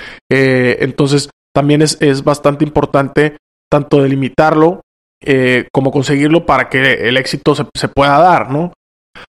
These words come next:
Ahora, el, eh, el primer paso ya era definir los objetivos, ¿no? El segundo ya estamos hablando de delimitar a la población. Una vez que ya tengo yo los objetivos bien planteados, las historias que quiero contar, lo que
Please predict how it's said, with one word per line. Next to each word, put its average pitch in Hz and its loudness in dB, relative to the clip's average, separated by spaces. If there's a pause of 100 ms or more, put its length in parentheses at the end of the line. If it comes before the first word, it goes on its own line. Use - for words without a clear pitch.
(160)
Ahora, 165 2
el, 165 4
eh, 156 2
el 160 2
primer 190 0
paso 202 2
ya 185 6
era 190 4
definir 165 0
los 185 2
objetivos, 131 -2
¿no? 160 2
El 165 2
segundo 175 2
ya 180 6
estamos 175 0
hablando 165 2
de 170 4
delimitar 147 2
a 160 2
la 160 -2
población. 123 -2 (480)
Una 185 4
vez 214 4
que 214 -4
ya 202 2
tengo 202 2
yo 196 4
los 196 0
objetivos 175 -2
bien 175 0
planteados, 151 2
las 143 -2
historias 156 0
que - -6
quiero 151 2
contar, 147 0
lo 139 -2
que - -20